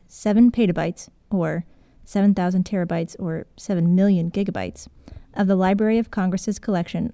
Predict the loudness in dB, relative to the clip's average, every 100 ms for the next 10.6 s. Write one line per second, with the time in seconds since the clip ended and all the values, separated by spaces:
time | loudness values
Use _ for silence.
0 | -2 2 2 0 -4 -6 -6 -6 -6 -2
1 | -2 -2 -2 0 0 -2 -2 -4 -4 -10
2 | _ -6 -6 -4 -4 -2 -2 -2 -4 -4
3 | -6 -8 -8 -10 -12 -12 _ _ _ _
4 | _ _ _ _ _ _ -20 -20 -20 _
5 | _ -20 -8 -2 0 0 -2 -4 -2 -2
6 | -2 -4 -4 -4 -2 0 2 2 0 -2
7 | 0 0 -4 -12 _ 0 2 2 2 0
8 | 0 -2 -6 -8 -8 -10 _ _ _ -20
9 | _ _ -2 0 0 0 0 -2 -2 -2
10 | -2 -2 0 0 -2 -4